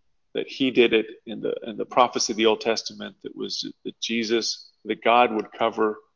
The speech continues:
our sins in a single day. And he did that at the cross. There is no need for this to be continually represented. Jesus ascended to his Father's side and sat down,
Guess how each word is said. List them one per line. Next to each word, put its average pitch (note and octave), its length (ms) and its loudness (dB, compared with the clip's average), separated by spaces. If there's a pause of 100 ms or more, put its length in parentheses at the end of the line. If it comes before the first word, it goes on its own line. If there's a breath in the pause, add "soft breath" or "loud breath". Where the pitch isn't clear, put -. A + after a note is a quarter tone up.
(360)
our G#2 100 -6
sins G#2+ 440 -6
in G#2+ 180 -14
a G#2+ 80 -8
single A2+ 320 -2
day. A2 360 2 (640 soft breath)
And G#2+ 100 -2
he A2+ 120 0
did - 180 6
that G#2+ 180 2
at A2 80 0
the - 60 -10
cross. A2 480 2
There A2 220 -2
is B2+ 120 6
no B2 160 4
need A2 280 0
for G#2+ 320 -2 (180)
this A2 220 0
to - 100 -8
be G#2+ 140 -6
continually A2+ 600 -2
represented. A2+ 760 -4 (1200 soft breath)
Jesus E3 540 4
ascended B2+ 560 0
to A#2+ 100 -2
his A2 140 0
Father's A#2 560 4
side A2 600 2 (280)
and G#2+ 160 -10
sat - 480 2
down, A2 540 -4